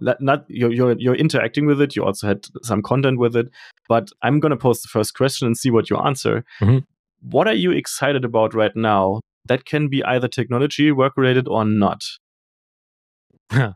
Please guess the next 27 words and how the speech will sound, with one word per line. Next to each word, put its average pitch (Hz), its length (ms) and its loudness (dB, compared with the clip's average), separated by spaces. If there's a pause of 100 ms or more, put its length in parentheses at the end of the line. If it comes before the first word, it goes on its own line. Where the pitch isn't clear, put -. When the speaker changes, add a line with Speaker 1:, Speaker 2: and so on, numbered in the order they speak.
Speaker 2:
Funny. 120 400 -2 (120)
I, 120 180 -2 (120)
I, 135 240 0 (520)
A 135 140 0
I 135 160 0
is 110 240 0
the 104 80 -4
thing 113 220 -2
that 101 100 -4
comes 107 220 -2
to - 100 -2
mind 104 180 0
immediately. 104 520 -2 (280)
Like, 117 220 -2 (340)
I 131 200 0
Speaker 1:
For 120 180 0
most 117 220 2
Speaker 2:
love 123 100 2
Speaker 1:
people, 110 200 2
yeah. 113 160 2 (100)
Speaker 2:
th-, - 160 -14
the 127 140 -2
potential 180 880 0
of 127 380 -2
A 120 140 0
I 123 460 0 (320)
as 147 380 2